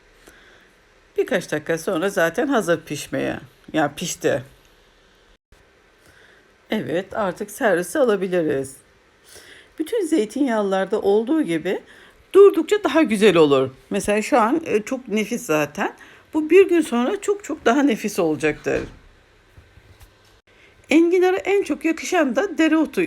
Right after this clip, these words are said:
arkadaşlar. Yalnız benim çocuklarım dereotunu sevmediği için ben eve de almıyorum. Yapamıyorum. Aslında ben seviyorum da çocuklar sevmediği için, kokusunu sevmedikleri için eve de alamıyorum.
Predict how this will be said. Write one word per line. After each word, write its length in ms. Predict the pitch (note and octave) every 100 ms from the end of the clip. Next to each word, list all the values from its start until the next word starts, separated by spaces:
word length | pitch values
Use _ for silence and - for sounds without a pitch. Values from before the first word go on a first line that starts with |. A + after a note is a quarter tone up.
| -
arkadaşlar. 760 | E3 D#3 D3+ C#3+ C3+ F3 C4 - - - -
Yalnız 320 | D4 D#4+ D#4 D4
benim 200 | C#4+ E4
çocuklarım 520 | D#4+ D#4+ C4+ E4+ D#4+
dereotunu 400 | C#4+ D#4+ C#4+ D#4
sevmediği 560 | D4 D#4 D4 G3+ G3
için 220 | F3+ F4 E4
ben 140 | D4
eve 280 | G#3+ A#3+ B3+
de 100 | -
almıyorum. 760 | D#3 D3+ D3+ D#3 D3+ F#3 G#4 - _
Yapamıyorum. 600 | G3+ G#3+ A#3+ G3+ D3+ C#3 - -
Aslında 300 | - - F3
ben 140 | G3
seviyorum 520 | G3 B3 B3 G4 A3+ F3
da 100 | C#4+
çocuklar 380 | A#3 C4+ A#3
sevmediği 520 | A3 A#3 A3 F#3 D#3 D#3+
için, 180 | F#4 - - - - -
kokusunu 440 | - A#3+ A#3 B3+ C4
sevmedikleri 600 | B3 F#3+ F3+ - E3+ D3+
için 200 | D3+ -
eve 220 | B3 C4
de 80 | F#3+
alamıyorum. 640 | D#3 D3+ C#3 D3 D3+ D4